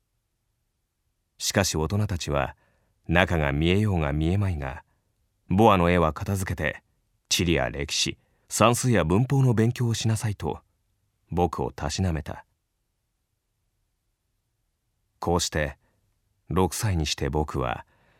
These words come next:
偉大な画家になるという夢を諦めた。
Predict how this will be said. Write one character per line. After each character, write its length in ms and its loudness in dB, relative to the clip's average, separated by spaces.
偉 140 0
大 180 4
な 140 0
画 120 0
家 120 -2
に 100 0
な 80 -2
る 80 -4
と 140 -4
い 120 0
う 60 0
夢 300 2
を 200 0
諦 240 -4
め 120 -8
た。 240 -14